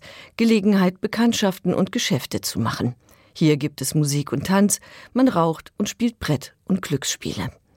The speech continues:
Der Kaffee weckt nicht nur Gefallen bei der Obrigkeit,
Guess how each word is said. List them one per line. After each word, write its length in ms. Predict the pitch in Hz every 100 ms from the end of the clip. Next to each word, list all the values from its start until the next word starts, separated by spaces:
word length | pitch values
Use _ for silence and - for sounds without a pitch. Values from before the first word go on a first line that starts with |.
| _ _ - - - - - - -
Der 80 | 262
Kaffee 460 | 269 247 - 277 233
weckt 260 | 220 -
nicht 220 | 240 - 220
nur 240 | 247 240
Gefallen 500 | 165 - 170 165 165
bei 140 | 165
der 160 | 156 -
Obrigkeit, 680 | 170 - 160 - 170 160 -